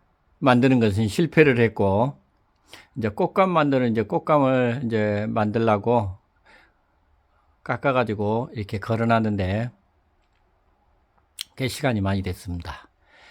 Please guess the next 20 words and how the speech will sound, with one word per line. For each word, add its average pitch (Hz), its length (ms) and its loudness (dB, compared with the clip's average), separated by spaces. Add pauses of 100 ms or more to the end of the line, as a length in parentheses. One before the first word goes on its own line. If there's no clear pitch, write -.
(180)
꽤 117 140 -4
시간이 127 280 -2
돼서 107 220 -2
이제 104 160 0
꽃감이 139 440 0
거의 113 340 0
이제 120 180 -6
완성이 113 480 2
됐거든요. 107 640 -4 (580)
꽃-, 170 400 -2
꽃감이 160 540 2
완성이 113 380 2
됐는데, 113 560 4
<laughs> 92 280 -4 (680)
이제 127 140 0
도-, 147 220 8
이제 131 400 4
도저히 131 360 4
더 117 100 2
이상 123 540 2